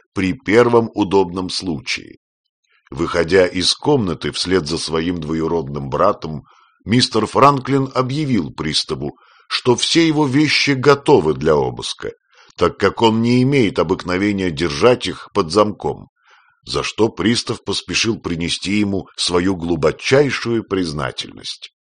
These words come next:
Стало быть, миледи, мистер Готфри и мистер Франклин с полною готовностью отозвались на предложение следователя.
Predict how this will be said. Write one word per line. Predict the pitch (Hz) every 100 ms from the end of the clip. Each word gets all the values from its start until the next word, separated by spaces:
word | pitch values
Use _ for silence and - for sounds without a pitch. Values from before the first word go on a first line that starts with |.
| _ _ _ _ _
Стало | - - 90 104 113
быть, | 104 113 - - - -
миледи, | 82 98 98 123 135 117 120 104 _ -
мистер | 160 170 - 78 65
Готфри | 64 107 110 - 92 95 - _
и | 90
мистер | 107 127 - - 73
Франклин | - 67 101 107 - 98 98 90 _ _ _ -
с | -
полною | - 185 175 165 147 131
готовностью | 117 110 117 135 120 120 107 - 110 107
отозвались | 98 110 98 92 101 131 165 -
на | 135
предложение | 123 113 101 92 90 98 92 87
следователя. | - 78 67 57 52 - - 50